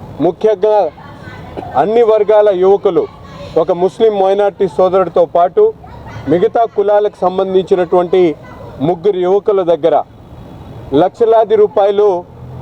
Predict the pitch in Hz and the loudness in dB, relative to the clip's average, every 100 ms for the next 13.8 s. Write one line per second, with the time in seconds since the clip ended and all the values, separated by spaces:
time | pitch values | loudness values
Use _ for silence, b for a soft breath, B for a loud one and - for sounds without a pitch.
0 | - - 156 202 - 220 220 220 214 - | -10 0 2 2 2 2 2 2 0 -6
1 | - - - - 170 - 220 214 208 208 | -18 -20 -10 -2 0 2 2 2 0 0
2 | 185 - 196 202 180 185 170 170 190 165 | 0 0 0 0 0 0 0 2 2 2
3 | 165 156 160 190 185 175 175 180 147 - | 0 0 0 0 0 0 2 2 0 -6
4 | - - - 165 165 233 208 202 190 185 | -16 -16 -4 -2 0 0 2 2 2 2
5 | 190 180 185 180 160 - - - - - | 2 2 2 2 0 -4 -14 -14 -12 -6
6 | 131 170 190 190 196 185 180 180 - 220 | 0 2 2 2 2 2 2 0 0 0
7 | 196 185 185 180 - 190 170 170 156 165 | 2 0 2 0 2 -2 0 0 2 0
8 | 156 160 151 151 147 - 147 147 143 - | 2 0 0 -2 -4 -4 -2 0 -2 -6
9 | - - - - - - 127 156 196 214 | -18 -20 -18 -18 -16 -10 -2 0 0 0
10 | 214 240 233 196 156 - - - - - | 0 2 2 2 0 -10 -18 -16 -14 -14
11 | - - 160 233 - 226 - 214 220 214 | -8 -2 2 2 2 -2 0 2 2 2
12 | 208 202 - 233 214 214 202 196 185 - | 2 0 0 0 2 2 2 2 2 2
13 | 208 190 202 208 185 190 196 175 | 0 0 0 0 2 2 2 0